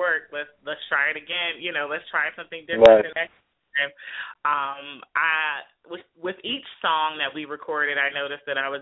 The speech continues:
Speaker 1: getting better and better and better, and it helped
Speaker 2: Mm-hmm.
Speaker 1: that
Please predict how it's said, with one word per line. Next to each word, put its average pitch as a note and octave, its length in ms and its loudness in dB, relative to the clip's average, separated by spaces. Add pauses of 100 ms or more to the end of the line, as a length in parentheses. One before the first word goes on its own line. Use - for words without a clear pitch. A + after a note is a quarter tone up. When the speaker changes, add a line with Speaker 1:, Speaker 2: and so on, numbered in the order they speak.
Speaker 1:
getting C3+ 240 -4
better C3 320 -2
and C3 80 -10
better C3 240 -2
and C3 160 -6
better, C3+ 400 -2 (340)
and D#3 140 0
it - 160 0
helped F3 640 -2
Speaker 2:
Mm-hmm. A#2 320 -12 (160)
Speaker 1:
that C#3 320 0